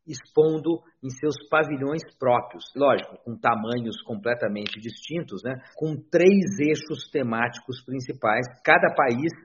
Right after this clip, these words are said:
pôde escolher um tema principal pra fazer a sua exposição. Então, os três eixos principais são sustentabilidade,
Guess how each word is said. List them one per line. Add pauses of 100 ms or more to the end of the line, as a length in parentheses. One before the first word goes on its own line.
pôde
escolher
um
tema
principal (320)
pra (240)
fazer
a
sua
exposição. (340)
Então,
os
três
eixos
principais (460)
são (500)
sustentabilidade,